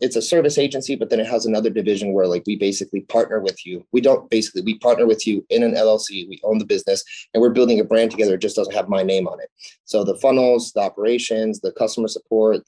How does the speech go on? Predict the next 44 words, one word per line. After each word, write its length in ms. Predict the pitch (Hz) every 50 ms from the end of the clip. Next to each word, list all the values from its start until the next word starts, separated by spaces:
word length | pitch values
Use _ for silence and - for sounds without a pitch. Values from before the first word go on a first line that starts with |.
| -
masterminds, 640 | 101 104 104 110 - - 107 107 104 98 101 98 -
events, 460 | 92 95 107 104 104 101 - - -
whatever 280 | 110 110 120 120 123 117
it 80 | 104 104
is, 220 | 110 110 107 - - - - - - _ - -
uh, 100 | 98 92
salespeople, 640 | - - 117 120 113 110 - - 113 110 - 101 95
hiring, 340 | - - 104 104 104 101 95
training, 380 | - - 107 104 101 98 95 -
all 140 | - 120 113
that 180 | 113 101 98
stuff, 240 | - - 98 98 -
like, 100 | 92 - - -
we 140 | 104 104 98
do 200 | - 98 82 -
it, 120 | - - _ -
right? 200 | - 101 110 113 - _ _ -
That's 160 | 101 95 -
why 80 | 92 92
we 180 | 87 87 -
own 200 | - 92 87 82
it. 120 | - - - - - - - - - - - - - _ _ _ _ _ - -
Uh, 240 | 165 165 156 147 143 156 - 143
and 100 | 147 -
as 180 | 131 139 135
people 280 | - - 170 156 175 147
were 80 | 139
introducing 520 | 135 127 117 117 104 123 143 151 - - 131
me 80 | 120
to 80 | 113 113
other 140 | 110 104 98
people, 300 | - 147 165 156 151 120
were 80 | 107
like, 100 | 101 95 -
"Oh, 120 | 117 117 110
dude, 160 | 113 120 110
this 120 | 113 120
is 100 | - -
the 80 | 117 104
best 240 | - 113 117 - -
integrator 420 | 117 110 110 123 110 101 107 98
I've 100 | 98 92
ever 160 | 107 95 98
met." 240 | 104 123 147 143